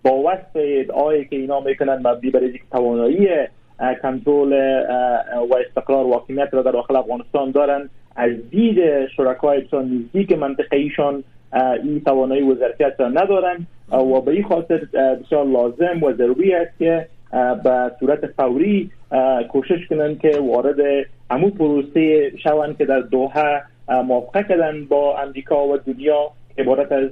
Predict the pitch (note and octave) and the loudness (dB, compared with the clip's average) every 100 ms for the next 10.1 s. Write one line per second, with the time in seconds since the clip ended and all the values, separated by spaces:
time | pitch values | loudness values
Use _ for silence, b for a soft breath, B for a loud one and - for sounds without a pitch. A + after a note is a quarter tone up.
0 | - B2+ B2+ B2+ - C3 B2 B2 C#3 C#3 | -6 -2 -2 -2 -4 -4 -2 -2 2 2
1 | C3 C3 B2 D#3+ G3+ F#3+ F3+ - D#3+ C3 | 2 0 0 0 0 0 -4 -4 -2 0
2 | A#2+ A#2+ F3+ F#3 F3+ D#3 C3+ D#3 D#3 D#3 | 2 0 0 -2 0 -2 0 0 0 -4
3 | B - B2+ B2+ - B2 C3 C#3+ C#3+ A#2+ | B -4 -2 0 -2 -4 -4 -4 -4 -2
4 | D3+ C3 A#2+ A#2+ A#2+ E3 D#3+ C#3+ A#2+ - | 0 2 2 0 2 2 2 -2 -4 -2
5 | G3 G3+ F3+ E3+ E3 D#3 D#3 - - C3 | 0 0 2 2 2 0 -6 -20 -10 -4
6 | C3+ C3 C#3+ C#3 C3+ B2+ A#2+ D3 D3 C3 | -2 0 0 2 2 0 -2 -2 2 2
7 | B2+ B2+ B2+ D#3+ E3 C#3 - B2 A2+ C#3+ | 0 -2 -2 -2 0 0 0 -2 -2 -2
8 | C3+ C3 C3 B2 A#2+ A2 - D#3+ F#3 F#3 | 0 0 -2 -4 -2 -4 0 -2 0 0
9 | F3+ D#3+ D3 D3 D3 D3 C3+ A#2 A2 C3+ | 0 -2 -2 0 2 2 2 -2 0 0